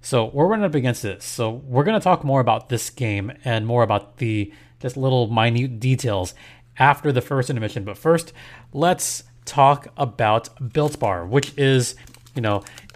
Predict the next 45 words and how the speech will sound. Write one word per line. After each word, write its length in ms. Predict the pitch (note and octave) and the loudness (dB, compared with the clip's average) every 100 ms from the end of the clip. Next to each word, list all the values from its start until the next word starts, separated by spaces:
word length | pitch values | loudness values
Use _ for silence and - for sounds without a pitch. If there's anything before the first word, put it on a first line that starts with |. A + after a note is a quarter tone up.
| C3+ | -4
a 80 | |
delicious 480 | A2+ A#2+ A#2 F#3+ F3+ | 0 2 2 2 0
protein 420 | - C#3 A#2+ A#2+ | 2 2 2 0
bar. 240 | G#2 G2 A2 | 0 0 0
And 240 | A#2 G#2+ - | -2 -4 2
I 240 | B2+ C3+ - | 2 2 -2
honestly 340 | A#2+ A#2+ B2 B2 | -2 0 0 -2
brought 360 | G2+ B2 A#2+ | 0 0 0
some 200 | - A#2+ | 0 -6
Built 220 | G#2+ A#2 - | -2 -4 -2
Bars 160 | G#2+ | -2
with 160 | A2+ - | -2 -4
me. 100 | G2+ | -4
I 60 | |
brought 180 | G2+ B2+ | -2 -2
some 140 | B2 A2 | -2 -2
Built 220 | B2+ A#2 | -2 0
Puffs, 300 | C#3+ G2 - - - - | 0 0 -4 -20 -20 -8
the 180 | A#2+ A2 | -2 -2
cookie 440 | - - E3+ D3+ | -2 -2 0 2
dough 180 | B2 A#2 | 2 2
Built 320 | G2 A#2+ A#2 | 2 -2 -2
Puffs. 300 | - F#2+ - - | -4 -6 -4 0
I 120 | C3+ | 0
think 380 | C3 C3+ A#2+ - - | 0 -4 -6 -10 -20
these 360 | A#2 A2+ G#2+ G#2 - | -10 -6 -6 -6 -6
are 160 | G#2+ | -4
fantastic. 720 | G2 F#2+ E2+ C#3 C#3+ - C#3 C#3 | -4 -8 -4 -2 -2 -2 -4 -2
These 180 | A#2+ | -2
are 100 | G#2+ | -2
delicious. 500 | G2 F#2 C3+ D#3+ D#3+ - - - - - - - | -4 -2 -2 0 0 -2 -20 -20 -20 -20 -20 -2
These 220 | B2+ G3+ | 2 4
are 120 | A3 | 4
helping 260 | D#3+ F3 E3 | 4 2 2
me 80 | C#3+ | 2
get 160 | D3 | 2
through 140 | D3 B2 | 2 0
the 60 | |
marathon. 300 | A#2 G#2+ G2 | 0 0 0
I'm 80 | G2+ | -2
gonna 180 | D3 D3+ | 0 -2
bring 260 | A#2 B2 | 0 0
one 340 | B2+ A2+ A2+ G#2 | 0 0 -2 -2
with 200 | A2 - | -4 -4
me 240 | A2+ G#2+ | -6 -6